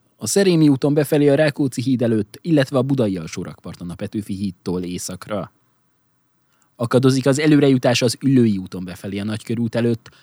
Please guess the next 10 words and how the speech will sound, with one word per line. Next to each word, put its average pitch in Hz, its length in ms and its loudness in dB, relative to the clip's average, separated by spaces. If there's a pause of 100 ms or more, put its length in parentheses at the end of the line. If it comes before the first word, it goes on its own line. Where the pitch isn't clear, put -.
(140)
a 127 80 -2
Rákóczi 170 480 2
úton 127 280 0
befelé, 113 480 -2 (200)
a 131 100 -6
Károly 139 320 2
körúton 104 380 -6
az 95 140 -8
Asztória 107 500 -6
felé, 107 360 -4